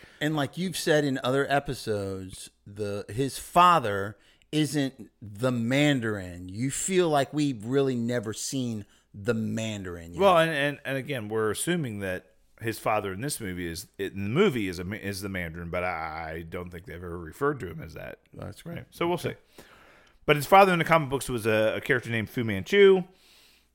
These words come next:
Speaker 2: Again, trained him to be an assassin, found out that his father was corrupt and evil and ran a criminal empire and said, "I'm gonna fight against my father."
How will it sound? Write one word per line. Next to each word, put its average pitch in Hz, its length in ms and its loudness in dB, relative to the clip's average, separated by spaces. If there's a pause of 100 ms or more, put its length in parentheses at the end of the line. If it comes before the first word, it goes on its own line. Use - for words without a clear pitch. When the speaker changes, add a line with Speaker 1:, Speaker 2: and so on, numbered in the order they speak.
Speaker 2:
Again, 117 320 2
trained 143 320 2
him 131 80 -2
to 120 80 -6
be 127 140 0
an 117 60 -2
assassin, 156 600 2
found 147 400 6
out 139 180 8
that 127 120 -2
his 110 100 -6
father 127 360 4
was 110 200 2
corrupt - 640 2
and 101 220 -6
evil 147 600 2
and 104 380 -6
ran 113 180 4
a 110 60 -2
criminal 120 360 -2
empire 135 520 2
and 120 100 -4
said, 101 160 0
"I'm 110 140 2
gonna 104 320 0
fight 113 260 0
against 135 300 -2
my 170 160 -2
father." 165 500 0